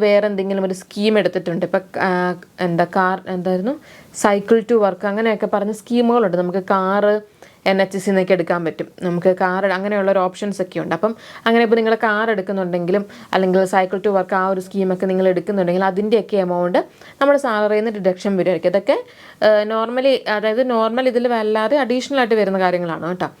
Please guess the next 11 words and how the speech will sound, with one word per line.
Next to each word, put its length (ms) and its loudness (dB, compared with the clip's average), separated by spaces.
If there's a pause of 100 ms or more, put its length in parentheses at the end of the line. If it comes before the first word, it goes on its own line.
(380)
Normally 460 2 (100)
ഒരാളുടെ 500 0
ഡിഡക്ഷൻ 420 -2
വരുന്നതെന്ന് 340 0
പറഞ്ഞാൽ 340 0 (100)
ഞാൻ 180 0
പറഞ്ഞ 280 0
പോലെ 180 2 (440)
ഇൻകം 220 2 (100)
ടാക്സും 340 -2 (100)
നാഷണൽ 320 0